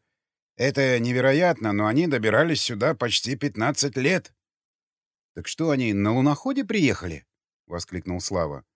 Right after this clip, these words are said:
«Совершенно верно. Я всех остальных подробностей не знаю пока, это просто предварительная беседа была. Все подробности они поведают нам завтра,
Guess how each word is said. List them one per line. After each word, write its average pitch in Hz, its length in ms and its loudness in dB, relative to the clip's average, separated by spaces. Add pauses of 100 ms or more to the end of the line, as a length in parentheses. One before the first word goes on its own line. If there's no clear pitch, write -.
(260)
«Совершенно 165 640 -2
верно. 185 520 2 (520)
Я 160 280 0
всех 156 260 -4
остальных 143 440 2
подробностей 127 640 -2
не 139 140 0
знаю 143 360 -2
пока, 85 360 -4
это 101 300 -4
просто 117 360 -4
предварительная 107 720 -2
беседа 95 440 -2
была. 85 380 -8 (460)
Все 185 220 0
подробности 151 640 0
они 113 160 0
поведают 123 580 -2
нам 135 180 -2
завтра, 139 600 -4